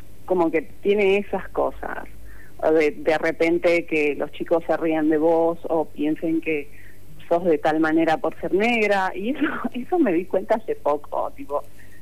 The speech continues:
el estereotipo de, de, de mujer negra o de, de persona negra que hay dentro de los, de las personas blancas en cuanto a relaciones,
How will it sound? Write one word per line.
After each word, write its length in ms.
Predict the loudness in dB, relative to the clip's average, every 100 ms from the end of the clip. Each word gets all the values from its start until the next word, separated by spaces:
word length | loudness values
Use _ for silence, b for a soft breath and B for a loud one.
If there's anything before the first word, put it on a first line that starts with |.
| -6
el 160 | -2 0
estereotipo 720 | 0 -2 0 0 -2 0 4
de, 180 | 4 4
de, 180 | 0 -2
de 240 | -2 -2
mujer 400 | 0 0 0 2
negra 540 | 6 6 4 4 2 2
o 120 | 0
de, 200 | -2 -4 -6
de 160 | -8
persona 500 | -4 -4 0 2 4
negra 380 | 4 2 2 0
que 140 | 0 0
hay 180 | 0
dentro 340 | -2 -4 -2 -2
de 100 | -2
los, 180 | -6 -10 -10 B B -6
de 60 | -2
las 140 | -2
personas 500 | -2 -4 2 2 2
blancas 480 | 2 2 2 0 -4 -6
en 200 | -6 -4
cuanto 300 | -2 0 0
a 60 | -2
relaciones, 1000 | -4 -8 -12 0 4 4 4 2 -2 -6